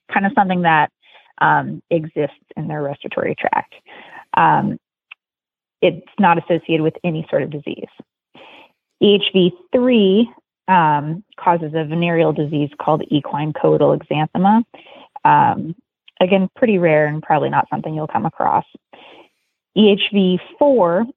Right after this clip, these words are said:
is the other respiratory one that we vaccinate for. Um, again, signs are cough, runny nose, mild fever, um, things like that.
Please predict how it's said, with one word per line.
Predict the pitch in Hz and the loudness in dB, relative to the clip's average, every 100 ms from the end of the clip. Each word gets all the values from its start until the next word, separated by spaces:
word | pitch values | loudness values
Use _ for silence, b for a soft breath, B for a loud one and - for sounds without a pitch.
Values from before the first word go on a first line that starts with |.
| - | -2
is | 190 175 | 0 0
the | - | 2
other | 190 185 | 2 2
respiratory | 170 165 - - 170 170 | 0 -2 -6 -6 -4 -2
one | 160 160 | -4 -6
that | 151 | -6
we | 156 151 | -6 -4
vaccinate | 139 131 - 107 - - | -4 -6 -10 -12 -12 -4
for. | - 113 151 - 165 | -2 -2 -4 -6 -4
Um, | 147 139 139 - - | -4 -4 -6 -10 -4
again, | 170 160 147 143 147 - | -2 2 2 0 -4 -4
signs | 123 139 135 - | -4 -4 -8 -6
are | 107 - - B B B B | -6 -6 -10 B B B B
cough, | - 262 233 220 208 - | -2 2 4 4 2 -2
runny | 151 147 147 | -8 -8 -10
nose, | 160 190 185 180 170 170 170 | -6 -2 0 0 -2 -4 -8
mild | - 131 - - - | -12 -8 -8 -8 -2
fever, | 175 160 156 151 147 156 _ B B B - | 0 0 0 0 0 -2 _ B B B 2
um, | 165 147 135 - 151 - _ _ _ - | 4 4 2 -2 -10 -16 _ _ _ -2
things | 156 156 | -2 0
like | 147 147 | -2 0
that. | 170 160 151 | 2 2 2